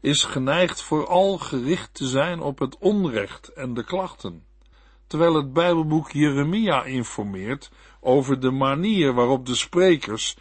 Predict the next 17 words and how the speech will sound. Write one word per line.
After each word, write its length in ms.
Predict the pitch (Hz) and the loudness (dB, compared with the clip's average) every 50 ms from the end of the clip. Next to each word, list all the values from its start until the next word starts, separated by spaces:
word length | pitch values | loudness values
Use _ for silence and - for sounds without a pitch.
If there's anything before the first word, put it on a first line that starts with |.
| - _ _ | -18 _ _
en 280 | - - 190 220 240 214 | 0 0 2 2 2 0
de 180 | 175 190 170 - | 0 -2 -2 -2
toenmalige 680 | - 196 185 180 175 175 170 170 165 160 139 - - | 0 0 2 2 4 6 6 6 6 4 2 2 2
hoorders 720 | 127 120 131 165 180 170 139 95 87 92 104 - - - - - - _ _ | 2 4 4 4 4 4 2 0 -4 -10 -12 -12 -14 -16 -16 -20 -20 _ _
de 100 | - - | -4 -4
boodschap 580 | 151 139 123 110 104 104 - - - 127 127 131 | -2 2 2 2 2 2 0 -2 -2 -2 -2 -2
hebben 300 | - 135 143 156 160 156 | -2 -4 -2 -2 -2 -2
beleefd. 600 | 156 175 190 196 196 180 156 - - - - - _ _ _ _ _ _ _ _ _ _ _ _ _ | -2 -4 -4 -2 -4 -6 -6 -8 -10 -18 -20 -20 _ _ _ _ _ _ _ _ _ _ _ _ _
Ze 280 | - - - 120 113 - | -10 -8 -8 -8 -8 -4
klaagden 760 | - - 175 185 196 214 214 185 - - - 165 160 156 143 - | 0 4 4 6 6 6 6 4 2 -2 -4 -4 -4 -4 -6 -8
in 160 | - 170 170 | -6 -2 -2
het 160 | 160 135 131 | -2 -2 -2
volle 380 | - - - 220 214 214 196 170 | -6 -4 0 0 2 4 4 2
besef 500 | 139 135 123 - - 190 185 170 - - | 2 0 -2 0 2 2 2 0 0 -2
van 200 | - 160 151 147 | -2 -2 0 0
de 100 | 131 127 | -2 -2
schuld 560 | - - - - 220 220 190 151 117 - - | 0 -2 0 2 4 4 4 4 2 -2 -18